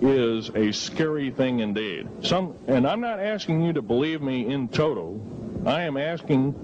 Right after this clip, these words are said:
you to seriously do enough homework that you can go out in through the public record, through the congressional records,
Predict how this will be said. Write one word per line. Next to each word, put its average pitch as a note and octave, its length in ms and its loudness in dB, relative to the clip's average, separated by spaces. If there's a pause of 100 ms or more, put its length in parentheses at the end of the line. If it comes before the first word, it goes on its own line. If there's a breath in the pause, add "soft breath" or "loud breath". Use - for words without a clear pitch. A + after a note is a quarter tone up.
you B2+ 380 4
to G2+ 200 0
seriously G#3 680 0
do E3+ 160 2
enough E3+ 380 -2
homework C3+ 500 2 (440 loud breath)
that B2 120 4
you C3+ 120 2
can D3 140 0
go C#3 200 0
out C3+ 260 -4
in C#3 240 2
through F3+ 300 2
the D3 80 -2
public C#3+ 380 0
record, G#2+ 440 2
through E3 160 4
the D#3+ 60 2
congressional C3+ 680 2
records, A#2 500 0